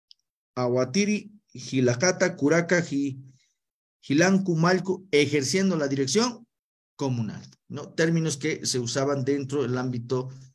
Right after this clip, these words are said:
del, eh, de lo que las organizaciones de los pueblos indígenas. A ver,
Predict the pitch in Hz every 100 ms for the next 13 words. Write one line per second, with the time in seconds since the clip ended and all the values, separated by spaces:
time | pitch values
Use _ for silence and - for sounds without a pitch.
0 | _ _ _ 104 113 110 - 104 98 95
1 | - - - _ _ - 104 110 127 110
2 | 110 110 110 113 110 120 117 113 107 -
3 | _ _ _ _ _ _ _ _ _ _
4 | _ _ _ - 127 117 113 98 131 151
5 | -